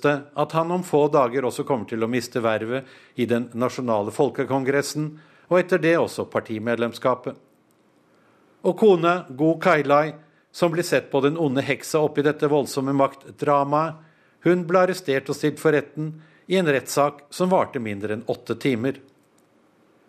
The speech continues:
Men var det egentlig en virkelig rettssak som ble gjennomført? I løpet av de åtte timene ble ingen vitner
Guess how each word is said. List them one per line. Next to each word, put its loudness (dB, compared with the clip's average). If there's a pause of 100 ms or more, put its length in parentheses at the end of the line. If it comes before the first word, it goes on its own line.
(320)
Men 2
var 6
det 2
egentlig -2
en 0
virkelig 2
rettssak -2
som -2
ble 2
gjennomført? -4 (1000)
I 4
løpet 6
av -8
de 2
åtte -2
timene 0
ble -2
ingen 0
vitner 0